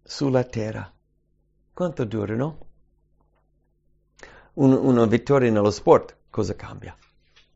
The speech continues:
Una vittoria in una guerra. A Manuel piace studiare le guerre, ma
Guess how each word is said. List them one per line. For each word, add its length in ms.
Una 220
vittoria 600
in 200
una 180
guerra. 520
A 100
Manuel 440
piace 400
studiare 560
le 140
guerre, 520
ma 360